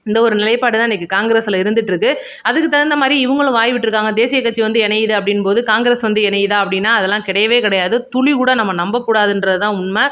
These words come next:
ஏன்னா இன்னைக்கு காங்கிரஸ் வந்து அவங்களோட ஒரு பலமான அந்த டி எம் கே விட்டுட்டு வரமா-, வருவாங்கன்றது நம்ம எதிர்பார்க்க முடியாது. ரெண்டாவது வந்து இன்னைக்கு,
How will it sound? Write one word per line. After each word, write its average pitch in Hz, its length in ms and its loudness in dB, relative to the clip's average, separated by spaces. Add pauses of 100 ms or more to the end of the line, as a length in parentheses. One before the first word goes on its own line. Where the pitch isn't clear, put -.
(300)
ஏன்னா 220 200 0
இன்னைக்கு 226 320 -2
காங்கிரஸ் 277 460 0
வந்து 214 300 0
அவங்களோட 247 680 2
ஒரு 208 160 0
பலமான 240 540 0
அந்த 220 200 -2
டி 214 80 -6
எம் 254 180 0
கே 254 100 -2
விட்டுட்டு 220 280 -2
வரமா-, 214 380 0
வருவாங்கன்றது 240 680 0
நம்ம 220 260 -2
எதிர்பார்க்க 202 400 -4
முடியாது. 170 300 -2
ரெண்டாவது 220 280 0
வந்து 254 220 -2
இன்னைக்கு, 233 300 -4